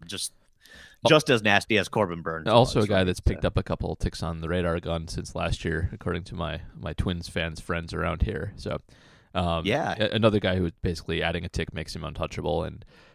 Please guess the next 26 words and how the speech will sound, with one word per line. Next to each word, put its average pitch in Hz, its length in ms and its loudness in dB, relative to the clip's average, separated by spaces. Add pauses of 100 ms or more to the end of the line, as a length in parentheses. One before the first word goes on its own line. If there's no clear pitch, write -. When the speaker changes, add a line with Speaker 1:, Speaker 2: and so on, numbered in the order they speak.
(100)
Speaker 2:
uh, 78 200 -4
probably 98 420 4
one 82 160 0
of 80 60 -6
the 78 60 -10
best 78 180 -4
pitchers 82 280 -2
in 90 60 -14
the 55 180 -6
A 85 100 0
L 76 120 0
this - 220 -6
year. 95 260 -4 (960)
Speaker 1:
Right, 101 320 6
and 92 100 -2
he, 113 100 6
he 120 240 6
had 120 280 8
kind 104 200 4
of 92 80 -2
a 87 60 0
rocky 87 500 2
twenty 82 360 -6
twenty, 87 360 -4
Speaker 2:
He 87 80 -2
did. 113 260 2